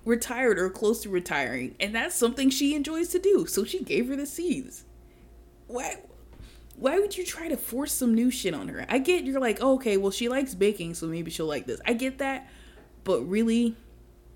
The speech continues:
you're gonna get upset when she doesn't wanna use it? And he's like, "I'm trying to buy her gifts and stuff." What are you buying her?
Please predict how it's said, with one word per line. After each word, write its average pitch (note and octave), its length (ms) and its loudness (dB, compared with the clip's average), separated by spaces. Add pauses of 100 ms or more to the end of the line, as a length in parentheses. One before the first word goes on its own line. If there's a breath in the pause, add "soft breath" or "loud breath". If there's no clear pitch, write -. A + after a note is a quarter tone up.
(280)
you're G3+ 160 2
gonna A#3 160 6
get A3 160 4
upset E3+ 400 0
when F3+ 140 -2
she E3 180 -6
doesn't E3 320 0
wanna F#3 160 0
use E3+ 320 -4
it? A3 240 -2 (640)
And F3 220 6
he's G3+ 260 -2
like, F3 120 -4
"I'm G3 80 -4
trying C4 240 6
to A#3+ 60 6
buy A3 140 -2
her G#3+ 140 2
gifts G3+ 260 0
and G3+ 80 -8
stuff." G3 220 -4
What C4 140 0
are D4+ 40 0
you C#4+ 180 4
buying C4 340 0
her? F#3 220 -6